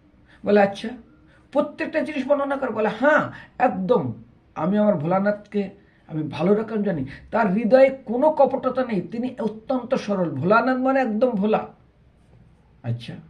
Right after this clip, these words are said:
সত্য বলছি?" বলে, "হ্যাঁ, আমি তোমাকে সত্য বলছি, আমি আমার ভোলানাথের দোহাই দিয়ে বলতে পারি।"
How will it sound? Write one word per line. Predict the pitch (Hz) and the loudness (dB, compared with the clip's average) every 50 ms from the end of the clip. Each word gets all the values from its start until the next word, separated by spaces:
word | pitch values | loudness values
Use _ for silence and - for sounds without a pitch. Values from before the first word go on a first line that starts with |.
| _ _ _ _ | _ _ _ _
সত্য | - - 208 214 - - 254 | -4 -4 -4 -2 0 0 0
বলছি?" | 240 247 - 214 | 2 0 0 2
বলে, | 208 208 190 | 0 0 2
"হ্যাঁ, | 180 240 294 330 330 311 | 2 0 0 0 0 -2
আমি | 302 254 | -4 -4
তোমাকে | 294 294 269 262 | -2 -4 -4 -4
সত্য | 254 - 262 - - 294 | -4 -6 -6 -8 -6 -6
বলছি, | 285 277 262 202 - - - - - - - - _ _ _ _ _ - - - - - | -4 -2 -4 -4 -4 -8 -14 -14 -16 -20 -20 -20 _ _ _ _ _ -20 -20 -20 -18 -10
আমি | - 143 180 220 | -4 -2 0 0
আমার | 240 240 240 208 | 2 2 2 2
ভোলানাথের | 160 180 214 247 254 277 277 277 285 262 262 233 214 208 208 185 175 180 | 4 4 4 4 4 4 4 4 4 4 2 -2 -2 -4 -4 -4 -2 2
দোহাই | 214 202 214 220 214 | 2 2 4 4 2
দিয়ে | 208 220 208 | 4 4 4
বলতে | 175 170 151 127 - 120 | 2 2 -2 -4 -6 -10
পারি।" | 110 95 82 | -10 -10 -12